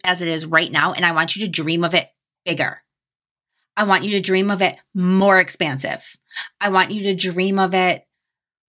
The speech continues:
with more potential.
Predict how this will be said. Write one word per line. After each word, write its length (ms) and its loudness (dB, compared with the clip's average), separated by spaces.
with 380 0
more 540 6
potential. 760 0